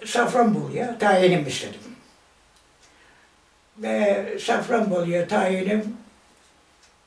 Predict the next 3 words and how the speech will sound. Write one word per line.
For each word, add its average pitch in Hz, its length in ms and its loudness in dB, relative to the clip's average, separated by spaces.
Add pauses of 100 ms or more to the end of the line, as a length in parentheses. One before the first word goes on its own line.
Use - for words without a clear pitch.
(220)
çıktı. 202 360 -2 (2250)
Çıktı. 220 480 -6 (1160)
E, 175 680 -10